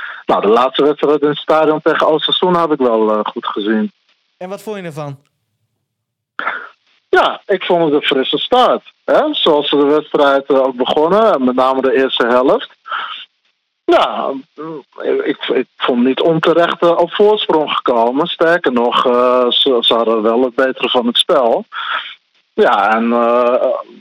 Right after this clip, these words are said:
Speaker 1: de goals die, eh, die ze maakten, ja, die waren, die zagen er wel, eh, verzorgd uit. Ja.
Speaker 2: En, en van de nieuwkomers, eh, wie valt jou het meest op?
Speaker 1: Nou, van de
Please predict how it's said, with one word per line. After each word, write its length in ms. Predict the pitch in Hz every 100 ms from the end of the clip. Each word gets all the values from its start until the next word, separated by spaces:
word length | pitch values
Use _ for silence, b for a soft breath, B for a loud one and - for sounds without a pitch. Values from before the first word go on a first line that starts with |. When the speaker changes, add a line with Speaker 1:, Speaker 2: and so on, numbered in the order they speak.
| - -
Speaker 1:
de 120 | - 123
goals 360 | 139 160 170
die, 300 | 131 131 127
eh, 140 | 123 117
die 140 | 123
ze 100 | 123
maakten, 520 | 123 117 110 113 -
ja, 220 | 147 110 87
die 120 | 107
waren, 500 | 98 98 101 101 104
die 120 | 110
zagen 300 | 123 110 107
er 80 | 110
wel, 340 | 107 110 113 117
eh, 140 | 120 120
verzorgd 540 | - 147 175 180 180
uit. 400 | 220 196 107 - - _ _
Ja. 320 | 220 180 90 - _ _ _ _ -
Speaker 2:
En, 180 | 170
en 160 | 185 180
van 180 | 208 196
de 80 | 196
nieuwkomers, 760 | 202 220 - 220 233 247 -
eh, 80 | 202 202 196
wie 200 | 185 190
valt 200 | 180 202
jou 120 | 185 190
het 100 | 180
meest 240 | 196 -
op? 340 | 190 247 _ _ _ _ _ _ _ _ _ _ _ _ _ _ _ _ _ _ _ _ -
Speaker 1:
Nou, 340 | 156 175 180
van 120 | -
de 80 | 180